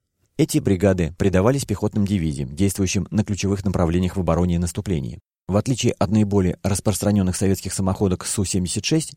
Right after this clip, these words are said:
немецкие штурмгешутцы были опасным противником для любого советского танка.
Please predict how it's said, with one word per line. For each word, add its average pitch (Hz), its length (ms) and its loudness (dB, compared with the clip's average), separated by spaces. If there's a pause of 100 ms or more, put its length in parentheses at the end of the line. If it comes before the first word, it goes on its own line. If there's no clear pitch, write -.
немецкие 92 480 0
штурмгешутцы 98 760 -2 (380)
были 147 260 2
опасным 104 480 2
противником 101 600 0
для 95 140 0
любого 85 340 2
советского 87 400 -2
танка. 82 400 -2